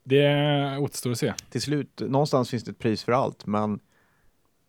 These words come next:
Speaker 1: Det är lätt att man målar upp lite för negativa scenarier nu. Eh, men, men absolut.
Speaker 2: <laughs> Ja.
Speaker 1: Eh,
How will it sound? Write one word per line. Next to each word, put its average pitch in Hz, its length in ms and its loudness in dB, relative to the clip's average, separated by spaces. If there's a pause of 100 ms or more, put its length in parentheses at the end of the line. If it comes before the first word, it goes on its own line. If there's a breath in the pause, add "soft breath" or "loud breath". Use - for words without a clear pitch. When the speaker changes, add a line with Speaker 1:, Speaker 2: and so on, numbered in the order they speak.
(760 soft breath)
Speaker 1:
Det 175 100 6
är 175 40 8
lätt 185 180 10
att 165 80 8
man 160 140 10
målar 156 300 12
upp 147 140 8
lite 135 240 4
för 120 120 2
negativa 101 460 0
scenarier 95 360 -2
nu. 98 120 0
Eh, 113 640 -2
men, - 20 -2 (240)
men 170 100 10
absolut. 180 520 12
Speaker 2:
<laughs> 208 120 12
Ja. 175 300 12
Speaker 1:
Eh, 120 460 8